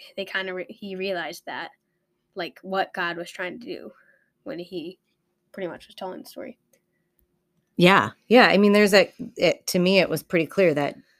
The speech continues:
Speaker 2: you know, in, in their time, the Gentiles were just those unclean people. They weren't worthy of, um, the gospel message, but they weren't Jews. So they were considered unclean. They weren't good people. They were,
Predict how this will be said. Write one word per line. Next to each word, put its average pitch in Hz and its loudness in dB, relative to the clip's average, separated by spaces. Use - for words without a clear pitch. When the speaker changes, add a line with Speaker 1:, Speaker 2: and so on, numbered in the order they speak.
Speaker 2:
you 170 -2
know, 175 2
in, 170 -2
in 180 0
their 185 4
time, 156 0
the 165 -2
Gentiles 147 -4
were 135 -10
just 135 -14
those 139 -8
unclean 143 -8
people. 139 -10
They 135 -10
weren't 143 -8
worthy 143 -10
of, 139 -16
um, 135 -14
the 156 -4
gospel 151 0
message, 196 -2
but 160 -4
they 175 2
weren't 170 -2
Jews. 156 -2
So 147 -4
they 170 2
were 170 0
considered 151 -6
unclean. 135 -6
They 147 -6
weren't 151 -6
good 151 -2
people. 160 -6
They 156 -6
were, 139 -8